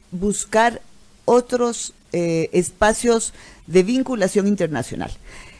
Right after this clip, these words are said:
El, el Ecuador había sido tradicionalmente y, y, y, y lo fue también, digamos, durante el gobierno de Correa y ahora obviamente se retoma con mayor fuerza tal vez la relación,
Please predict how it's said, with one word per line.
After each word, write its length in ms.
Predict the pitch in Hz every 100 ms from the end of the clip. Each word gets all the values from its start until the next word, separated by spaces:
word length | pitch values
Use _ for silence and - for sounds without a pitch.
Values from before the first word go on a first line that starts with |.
| - -
El, 360 | 180 180 170
el 140 | - 190
Ecuador 440 | 185 190 233 269
había 220 | 233 233
sido 200 | 233 262
tradicionalmente 800 | 240 196 196 190 196 208 247 226
y, 60 | 180
y, 800 | 156 123 - 131 120 135 110 -
y, 80 | 147
y 40 |
lo 120 | 156
fue 240 | 156 285 330
también, 480 | 180 170 214 196 156
digamos, 560 | 151 185 190 165 151
durante 280 | 135 147 139
el 40 |
gobierno 280 | 151 175 202
de 80 | 185
Correa 300 | 151 170 233
y 100 | 165
ahora 340 | 151 170 165
obviamente 400 | 165 165 165 165
se 160 | 170 180
retoma 380 | 156 165 190 180
con 140 | 151
mayor 260 | 147 156 170
fuerza 360 | 233 226 190
tal 120 | 120 151
vez 160 | 160
la 80 | 160
relación, 440 | 170 185 185 170